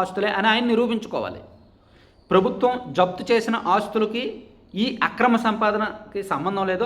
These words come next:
అసలు నేను అక్రమంగా సంపాదించలేదని ఆయనకు ఆయన నిరూపించుకోవాలి. ఇది చాలా కష్టమైన ప్రక్రియ. ఏ, ఎందుకంటే పొలిటీషియన్స్ అంటేనే సాధారణంగా అవినీతి పరులు, వాళ్ళు అవినీతి సొమ్ము సంపాదిస్తారు, అవినీతితో ఆస్తులు భూములు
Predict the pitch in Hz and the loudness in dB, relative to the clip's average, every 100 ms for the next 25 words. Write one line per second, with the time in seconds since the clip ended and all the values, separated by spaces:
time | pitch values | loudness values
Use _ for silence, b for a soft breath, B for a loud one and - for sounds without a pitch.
0 | 226 196 190 170 139 160 202 202 202 135 | 0 0 -4 -4 -4 -4 -4 -2 -2 -4
1 | 139 190 190 185 185 185 - - 170 262 | -4 -4 -4 -4 -2 -2 -2 2 6 6
2 | 269 226 226 196 180 160 - 104 92 156 | 4 2 0 0 -2 -4 -8 -10 -10 -6
3 | 208 - 117 107 190 202 185 196 185 165 | -8 -8 -8 0 2 2 0 -2 -4 -4
4 | 160 - 151 - - - - _ _ _ | -8 -6 -6 -8 -12 -20 -20 _ _ _
5 | _ b b b b b b 120 180 208 | _ b b b b b b 0 2 2
6 | 82 80 - 92 113 160 190 220 220 135 | -2 -12 -16 -12 -8 -2 0 0 -2 -6
7 | 143 185 180 202 180 175 185 240 220 185 | 0 0 0 -2 -2 -2 0 0 2 2
8 | 190 190 196 170 160 156 - 104 - - | 2 0 -2 -2 -2 -4 -8 -14 -16 -4
9 | 165 170 156 170 190 190 160 185 151 139 | 0 2 0 0 -2 -4 -6 -6 -6 -6
10 | 139 113 - 101 - 160 175 170 208 143 | -6 -8 -12 -10 -6 -2 -2 -2 -4 -4
11 | 147 156 165 135 143 143 | -6 -6 -8 -6 -4 -4